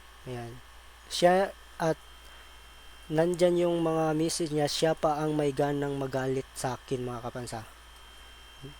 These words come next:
Dyan. Yang, yang scammer na yan, Jundil. Mamaya ay i-, ano ko, ip-, ipapakita ko sa inyo kung saan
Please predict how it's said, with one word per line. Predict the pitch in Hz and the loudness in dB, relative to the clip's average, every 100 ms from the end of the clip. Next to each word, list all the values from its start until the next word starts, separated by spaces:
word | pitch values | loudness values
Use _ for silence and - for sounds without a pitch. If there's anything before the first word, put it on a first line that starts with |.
| 165 | -14
Dyan. | 143 139 131 120 - - - 151 | -4 -2 -2 -6 -14 -20 -16 -8
Yang, | 139 147 151 | -2 0 0
yang | 147 147 143 143 | 0 0 -2 -2
scammer | 139 - 139 143 139 139 | -4 -2 0 2 0 0
na | 139 | 0
yan, | 143 143 127 | 0 -2 -2
Jundil. | 139 147 147 143 143 139 - - - - - - - - - | 0 2 2 4 4 2 -4 -20 -20 -20 -18 -18 -18 -10 2
Mamaya | 151 160 160 143 147 | 6 8 6 6 2
ay | 147 147 180 - - - - - | 0 -2 -8 -18 -20 -20 -20 -8
i-, | 156 147 147 147 | -2 0 2 2
ano | 143 151 151 139 | 0 0 0 -2
ko, | 139 | -2
ip-, | 143 147 - - - 156 | -2 -6 -12 -20 -12 -8
ipapakita | 147 143 147 151 156 156 | -4 -2 -2 -4 -4 -4
ko | 147 143 139 | -2 -2 -4
sa | - 139 | -4 -4
inyo | 135 135 127 | -2 -4 -6
kung | 131 127 123 | -6 -8 -8
saan | 131 151 139 151 151 151 | -4 -4 0 0 0 -4